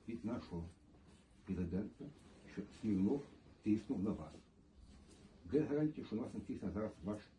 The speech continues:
як ви прізвище? В цій статті. Як?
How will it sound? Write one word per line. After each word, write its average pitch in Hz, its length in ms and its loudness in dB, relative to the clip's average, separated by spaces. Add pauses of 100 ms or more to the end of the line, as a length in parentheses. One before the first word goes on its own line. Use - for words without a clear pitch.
(360)
як - 120 -8
ви 104 80 -2
прізвище? 82 440 -4 (840)
В - 480 -8
цій 101 80 -2
статті. 101 260 -4 (1700)
Як? 156 140 4